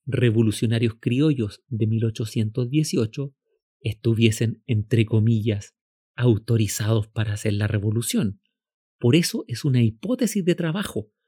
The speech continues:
o un presupuesto que debemos asumir para entender que todo lo que se deriva a partir de esta Constitución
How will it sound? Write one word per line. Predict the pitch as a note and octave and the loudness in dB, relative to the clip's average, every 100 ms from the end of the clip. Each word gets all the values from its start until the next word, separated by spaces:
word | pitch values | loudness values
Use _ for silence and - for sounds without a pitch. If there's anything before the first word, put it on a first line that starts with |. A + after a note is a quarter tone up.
| _ _ | _ _
o | - | -2
un | A#2+ B2 | 0 0
presupuesto | A2 A#2+ - G#2+ G#2+ G3 - - A2+ | 0 -2 0 -2 0 0 -2 -8 -4
que | A#2 | -4
debemos | B2+ A2 G#2+ - | -2 0 0 -2
asumir | B2+ A3+ G3 F#3+ - _ _ _ _ _ _ _ | -4 -2 -2 -4 -10 _ _ _ _ _ _ _
para | C#3+ C#3 | -2 2
entender | B2+ A#2 A2+ G#2+ A#2 G#2+ - _ _ _ _ - | 0 0 0 0 0 -2 -6 _ _ _ _ -8
que | A2 | -6
todo | A2 - B3 D4+ | 0 4 4 4
lo | A#3 | 2
que | A3+ E3 | 0 -4
se | - C3+ | -2 2
deriva | A#2+ C#3+ D3+ A2+ - | 2 2 -2 -2 -4
a | A#2 | -6
partir | A2 G#2+ - - C#3 B2 | -4 -4 -4 0 0 0
de | A2 | -2
esta | G#2 - G2+ | -2 -4 -4
Constitución | A2 G#2+ - B2+ B2 D#3+ - G#3+ G#3 - | -2 -4 -4 -6 -6 -8 -6 -4 -4 -6